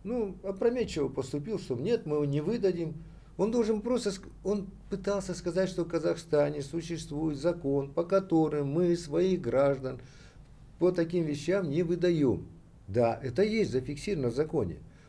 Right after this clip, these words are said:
Но, учитывая вот это всё, давайте, когда будет расследование и так далее,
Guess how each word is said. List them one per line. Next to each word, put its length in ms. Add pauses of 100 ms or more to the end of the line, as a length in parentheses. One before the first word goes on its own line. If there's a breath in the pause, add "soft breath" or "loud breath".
(120)
Но, 440 (140)
учитывая 800
вот 200
это 260
всё, 280
давайте, 460
когда 320
будет 220
расследование 760
и 160
так 160
далее, 400